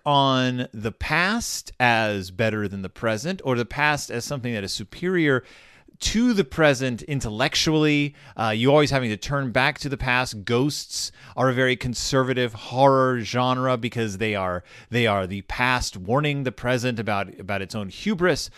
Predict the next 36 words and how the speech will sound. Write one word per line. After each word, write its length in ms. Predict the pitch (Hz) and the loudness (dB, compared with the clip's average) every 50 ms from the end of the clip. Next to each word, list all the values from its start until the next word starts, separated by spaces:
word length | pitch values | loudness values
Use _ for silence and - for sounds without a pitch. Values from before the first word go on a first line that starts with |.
| - - - | -18 -10 -4
or 80 | 120 113 | -2 0
about 180 | 110 117 110 | 2 2 0
its 140 | 107 - - | 0 -2 -6
own 100 | 101 92 | -10 -10
mistakes. 720 | 85 82 - - - - 160 165 180 180 175 - - - - _ - - - - - - | -10 -10 -10 -10 -4 -2 0 0 0 0 -2 -6 -14 -14 -16 _ -20 -20 -20 -20 -18 -12
Uh, 240 | - 110 107 92 90 - | -8 -6 -6 -6 -4 0
and, 380 | 147 165 175 180 175 165 - - - | 2 2 2 2 2 -2 -4 -4 -2
and 420 | 185 180 170 165 160 165 151 165 - _ _ _ - | 0 0 2 0 -2 -2 -4 -6 -8 _ _ _ -12
horror 520 | - 117 - - 190 240 233 220 208 190 | -10 -6 2 4 6 6 8 6 6 4
science 420 | - - 196 190 180 160 147 - - | 4 2 2 2 2 2 0 -2 -2
fiction 400 | - 190 - - - 165 147 127 | -4 -2 -2 -2 -4 -4 -4 -4
tends 600 | - - 139 170 170 165 165 165 165 143 139 - | -6 -4 -4 -2 -2 -2 -2 -4 -4 -4 -6 -8
to 500 | - - - - - 160 156 147 143 135 123 | -8 -10 -10 -6 -2 0 2 2 2 0 -2
play 400 | - - - 165 170 170 165 151 | -6 -8 -2 2 2 4 4 2
into 380 | 143 143 175 185 196 185 175 165 | 0 0 -2 -2 0 0 0 0
the, 240 | 139 139 127 127 - _ _ | 2 2 0 -2 -6 _ _
into 240 | - 185 214 226 214 | -2 0 0 2 2
the 80 | 175 147 | 0 0
trope 380 | - - - 135 123 120 - | 0 4 4 4 4 4 4
of 260 | - 113 110 104 - _ _ - - - _ _ | 2 0 0 0 -2 _ _ -20 -20 -20 _ _
there 380 | - 120 151 156 156 151 147 143 | 2 6 8 8 10 8 8 6
is 300 | 135 127 117 104 - - | 4 2 0 -2 -6 -8
t-, 280 | - - - - - | -8 -6 -6 -6 -4
more 380 | 156 147 156 175 202 240 240 240 | -2 2 4 6 8 8 8 6
danger 640 | 202 147 120 147 156 160 160 160 139 127 143 143 139 | 6 4 2 2 2 2 0 -2 0 2 4 4 4
in 300 | 127 131 131 127 123 123 | 2 0 -2 0 0 2
learning 360 | 127 139 156 165 170 160 160 | 2 4 4 4 2 2 2
about 300 | 160 143 151 147 147 143 | 4 6 6 6 6 2
new 160 | 143 143 139 | 0 -2 -4
things 480 | 127 - 143 139 139 139 143 143 135 - - - - - - | -4 -2 -2 -2 -2 -2 -2 -4 -6 -8 -12 -18 -20 -10 -2
than 140 | 127 135 135 | 0 2 4
there 180 | 135 131 123 | 4 4 6
is 200 | 123 127 123 107 | 6 4 4 4
in 120 | 120 120 113 | 2 0 0
remaining 460 | 113 113 110 104 101 104 101 98 107 | 0 0 0 0 -2 -2 -4 -4 -4
ignorant. 600 | 104 98 113 98 95 87 78 65 64 - - - | -4 -4 -4 -4 -4 -8 -10 -12 -16 -20 -20 -20